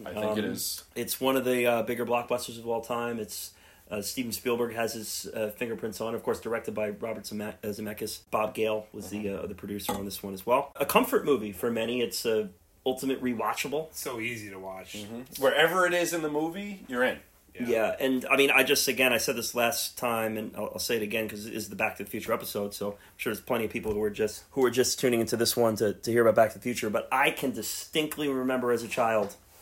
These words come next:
Speaker 2: standing watching the T V with my mouth agape as Michael J. Fox is <laughs> hanging onto the bumper of a car with his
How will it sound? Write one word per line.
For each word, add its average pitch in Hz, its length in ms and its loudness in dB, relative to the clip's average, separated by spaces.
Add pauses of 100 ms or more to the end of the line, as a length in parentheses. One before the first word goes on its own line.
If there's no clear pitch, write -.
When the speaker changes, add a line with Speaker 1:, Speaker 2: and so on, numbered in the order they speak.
(120)
Speaker 2:
standing 135 600 2
watching 120 380 0
the 123 60 -4
T 135 180 -4
V 113 240 -2 (180)
with 123 220 -4
my 113 140 2
mouth 120 420 0
agape 123 460 0 (580)
as 110 640 0
Michael 139 260 0
J. 143 160 6
Fox 131 460 2
is - 120 -8
<laughs> - 140 -8
hanging 156 320 6
onto 156 320 6
the 160 140 0
bumper 135 440 4
of 147 120 4
a 147 80 6
car 120 340 6
with 143 380 4
his 147 480 0